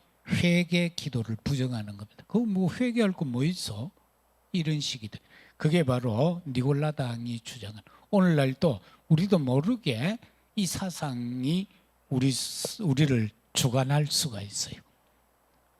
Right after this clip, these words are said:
에, 그래서, 에, 많은 부분에서, 아, 이런 걸 저와 여러분들이 생각하면서, 아, 참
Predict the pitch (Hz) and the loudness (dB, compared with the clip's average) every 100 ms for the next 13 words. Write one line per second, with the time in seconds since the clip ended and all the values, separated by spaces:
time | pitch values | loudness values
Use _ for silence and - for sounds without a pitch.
0 | _ - 117 113 120 139 - _ 135 120 | _ -18 -16 -16 -18 -20 -20 _ -12 -10
1 | - 151 123 - - - - - - 127 | -6 -4 -6 -10 -20 -20 -20 -20 -12 -10
2 | 113 120 117 120 123 127 123 123 - 143 | -8 -10 -4 -2 2 2 0 -2 -2 -2
3 | 120 113 113 - 170 139 _ _ _ _ | 0 -2 -2 -2 -4 -4 _ _ _ _
4 | - 123 110 110 117 123 - - - 139 | -12 -10 -10 -12 -14 -16 -18 -20 -10 -2
5 | 123 117 127 120 120 - - 143 117 117 | 0 2 2 0 0 -8 -6 0 2 2
6 | 117 113 107 127 131 123 160 143 131 120 | 0 -2 -4 -4 -4 -4 -4 -4 -4 -4
7 | 131 117 113 110 110 - 127 - _ - | -4 -4 -6 -6 -4 -4 -6 -10 _ -20
8 | - - - _ - 120 117 - - 120 | -20 -20 -20 _ -18 -16 -14 -14 -12 -12
9 | 104 | -14